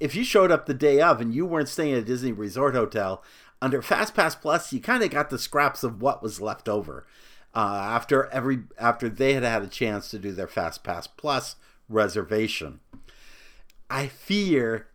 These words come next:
that this could be what could be happening here, and that really for those who aren't staying, now mind you,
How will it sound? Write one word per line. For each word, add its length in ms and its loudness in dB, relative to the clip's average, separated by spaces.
that 260 -4
this 600 2
could 280 0
be 500 0
what 320 -2
could 140 2
be 160 -2
happening 540 -4
here, 440 -6
and 200 -4
that 220 -4
really 440 4
for 200 -2
those 680 0
who 280 -8
aren't 240 -4
staying, 300 -4
now 160 4
mind 400 2
you, 240 -6